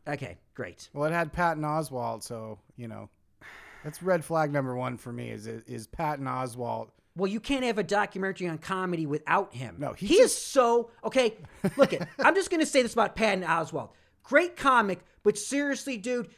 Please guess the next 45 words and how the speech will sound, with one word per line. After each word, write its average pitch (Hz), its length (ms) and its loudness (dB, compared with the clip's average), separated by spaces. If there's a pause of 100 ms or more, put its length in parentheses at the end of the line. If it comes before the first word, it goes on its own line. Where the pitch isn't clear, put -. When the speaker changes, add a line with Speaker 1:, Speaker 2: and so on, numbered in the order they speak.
(140)
Speaker 1:
do 220 80 -4
you 247 140 0
have 262 320 0
to 269 80 4
have 226 280 -2
your 180 100 -2
fucking 240 600 0
opinion 214 720 -2 (200)
on 165 200 0 (120)
everything 202 920 2
that's 196 200 -2
in 202 140 0
comedy? 180 720 -2 (360)
Speaker 2:
Yeah. 180 120 -2
Speaker 1:
Seriously, 240 540 0 (240)
take 349 420 0 (180)
a 220 140 4
break 202 500 2
once 165 320 -4
in 180 60 -2
a 170 60 0
while, 156 320 0
dude, 160 440 -2 (220)
and 185 260 2
not 220 280 2
be 190 160 -2
in 160 200 -4
every 170 380 0
single 240 480 -2
thing 208 280 -2
about 185 280 0
comedy, 120 560 -8 (100)
okay? 202 420 -2
Speaker 2:
If 156 180 -6
we 208 160 -2
made 202 220 -2
a 175 40 -4
documentary 151 640 -4
about 147 260 -6
something, 156 300 -6
he'd 143 200 -6
do 117 160 -10
it 107 140 -18
for 120 120 -16
sure. - 280 -14